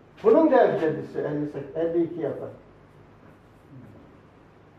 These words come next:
Sadece harfler yer değiştirmiş. Hamd diye buradan başlıyorsun. Ha, mim, dal. Burada da medih diye başlıyorsun. Buradaki baştaki harf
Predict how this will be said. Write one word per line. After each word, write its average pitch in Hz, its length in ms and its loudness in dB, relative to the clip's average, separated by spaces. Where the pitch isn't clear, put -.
Sadece 233 400 4
harfler 233 500 4
yer 240 280 6
değiştirmiş. - 640 -6
Hamd 262 460 2
diye 185 260 6
buradan 170 340 0
başlıyorsun. 147 720 -4
Ha, 196 440 6
mim, 196 300 6
dal. 208 260 4
Burada 214 400 2
da 285 120 2
medih 262 400 4
diye 143 160 -8
başlıyorsun. 123 640 -12
Buradaki 214 420 -4
baştaki 208 400 -2
harf - 220 -4